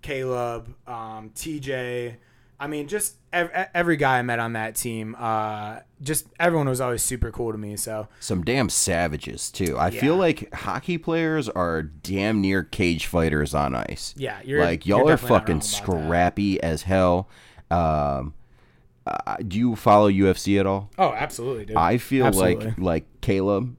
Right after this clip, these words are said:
Speaker 2: uh,
Speaker 1: Mm-hmm.
Speaker 2: on, on the ice
Speaker 1: Mm-hmm.
Speaker 2: reminds me of, like, a Luke Rockhold or, like, a
Speaker 1: <laughs>
Speaker 2: Conor McGregor. Like, he'll fu-, like, if he was a cage fighter, he'd be a fucking kickboxer.
Speaker 1: Yeah,
Speaker 2: He'd
Speaker 1: absolutely.
Speaker 2: throw those legs around.
Speaker 1: Yeah, long and cut.
Speaker 2: Right,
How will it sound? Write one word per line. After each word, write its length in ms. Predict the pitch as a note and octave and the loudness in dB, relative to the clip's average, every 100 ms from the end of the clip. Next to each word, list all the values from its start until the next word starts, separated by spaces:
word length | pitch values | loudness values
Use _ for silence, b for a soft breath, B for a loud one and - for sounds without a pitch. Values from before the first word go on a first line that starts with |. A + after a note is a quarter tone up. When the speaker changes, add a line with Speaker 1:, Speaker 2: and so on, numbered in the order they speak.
| - | -4
Speaker 2:
uh, 40 | - | 2
Speaker 1:
Mm-hmm. 160 | - | 4
Speaker 2:
on, 260 | C3+ F#2 F#2 F2+ | 4 4 2 2
on 200 | F2+ G2+ | 4 4
the 120 | F#2+ | 4
ice 380 | F2 F#2 - - | 2 0 -2 -6
Speaker 1:
Mm-hmm. 220 | C3 B2+ | -2 2
Speaker 2:
reminds 500 | F#2 F2+ F2+ G#2+ G2 | 2 4 2 2 0
me 220 | G#2+ G#2 | 0 2
of, 180 | G2 E2 | 0 -2
like, 320 | F2 F2 E2+ | -2 -2 -2
a 400 | F2 E2+ D#2+ D#2+ D#2+ | -2 -2 -2 -2 -2
Luke 320 | E2+ G2 - | 0 0 0
Rockhold 600 | F2 E2+ E2 G2 F2 F2 | 4 4 4 2 2 0
or, 160 | E2+ E2 | -2 -2
like, 220 | E2 A3 | 2 4
a 120 | C4 - | 4 2
Speaker 1:
<laughs> 60 | |
Speaker 2:
Conor 340 | - A2 G#2+ G2+ | 2 2 4 4
McGregor. 260 | F2 F#2 E2+ | 2 2 2
Like, 160 | E2+ - | 0 0
he'll 120 | F#2 | -4
fu-, 180 | - A2+ | -2 -4
like, 300 | G2 F#2+ - - | -2 -6 -10 -8
if 120 | A#2+ C3+ | -4 -2
he 80 | |
was 100 | B2+ F#2+ | -2 -2
a 40 | |
cage 280 | - C3 G#2 | 0 0 0
fighter, 220 | G2+ F2 | -2 0
he'd 140 | G#2 G2 | 0 0
be 60 | |
a 100 | D#2+ | -2
fucking 460 | - - G#2 F#2+ E2 | -4 -4 -4 -4 -4
kickboxer. 680 | - - - A#1 - - - | -4 -4 -4 -6 -8 -14 2
Speaker 1:
Yeah, 240 | C#3+ A2 | 4 4
Speaker 2:
He'd 100 | A2+ | 4
Speaker 1:
absolutely. 320 | C3 B2 A2 A#2 | 4 6 6 6
Speaker 2:
throw 80 | G2+ | 4
those 140 | G2+ | 2
legs 300 | G2 F#2+ E2+ | 2 0 0
around. 360 | E2+ F2 E2+ E2 - | 0 0 0 -4 0
Speaker 1:
Yeah, 260 | B2+ A2+ A#2+ | 2 2 2
long 260 | B2+ C3 C#3 | 4 4 4
and 140 | A#2+ | 2
cut. 320 | - A#2+ G#2+ - | 4 4 4 -2
Speaker 2:
Right, 400 | - F#2+ D2+ B1 | -4 -2 -2 -4